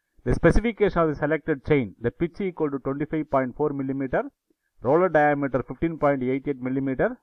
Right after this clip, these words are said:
width between inner plate fifteen point nine millimeter, breaking load eleven thousand four hundred kilogram force, and the weight per unit length is five point zero one kilogram force per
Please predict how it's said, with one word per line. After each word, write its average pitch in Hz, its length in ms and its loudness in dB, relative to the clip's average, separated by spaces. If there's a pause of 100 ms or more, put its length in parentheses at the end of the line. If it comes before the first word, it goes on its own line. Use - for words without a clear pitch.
(120)
width 160 240 -4 (100)
between 147 300 -4
inner 139 260 -4
plate 127 320 -6
fifteen 156 320 -8
point 131 240 -4
nine 139 240 -4
millimeter, 135 540 -4 (580)
breaking 185 420 0
load 143 220 0
eleven 151 300 -2
thousand 151 300 -2
four 139 180 -6
hundred 127 260 -8
kilogram 131 320 -2
force, 202 260 -6 (440)
and 120 80 -8
the 120 60 -2
weight 165 260 0
per 165 140 0
unit 143 300 -4
length 131 220 -6
is 220 120 -6
five 131 260 -6
point 139 260 -4
zero 127 180 -2
one 165 260 -4
kilogram 127 380 -4
force 131 260 -8
per 180 120 0